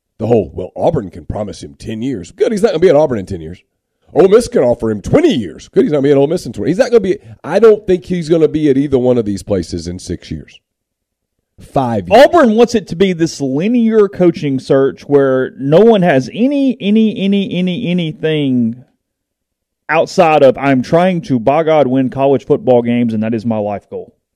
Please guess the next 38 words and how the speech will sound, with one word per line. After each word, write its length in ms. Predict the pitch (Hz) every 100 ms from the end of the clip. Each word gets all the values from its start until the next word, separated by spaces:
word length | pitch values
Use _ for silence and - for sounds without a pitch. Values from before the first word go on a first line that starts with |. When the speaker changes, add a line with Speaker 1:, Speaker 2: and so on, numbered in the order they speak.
| _ _ 165
Speaker 2:
That's 120 | 170
what 120 | 170
they 60 | 170
want 120 | 165
it 60 |
to 80 | 135
be 100 | 127
about. 280 | 107 - -
Speaker 1:
Yes. 420 | 113 87 - - 135
Speaker 2:
And 160 | 131
that 140 | 131 131
is 220 | 101 _ _ _ _
Speaker 1:
No. 340 | 110 135 92 -
Speaker 2:
that 140 | 113
is 140 | 110 104
not 280 | 117 110 95
Lane 340 | 92 90 90 -
Speaker 1:
No, 260 | - -
I 40 | 120
mean, 160 | 131
from 100 | 139
Speaker 2:
in 140 | 147 135
any 560 | 165 170 156 131 113 -
stretch 520 | 156 - 160 143 -
of 380 | - 131 117 -
the 140 | 123 104
imagination. 840 | 104 113 120 104 107 110 - - _
Speaker 1:
from 160 | 120 113
talking 480 | - 123 143 143 131
to 180 | - 104
three 520 | - 120 127 151 160
people 500 | - 127 - 120 113
who 140 | 117
know 260 | 104 101 113
him 260 | 120 113 104
well 300 | 98 90 85
yesterday, 560 | 80 - 80 - - _ _ _ _ _ _ _ _ _ _ _ _ _ _ _ _ _ _ _ 101
okay? 260 | 98 123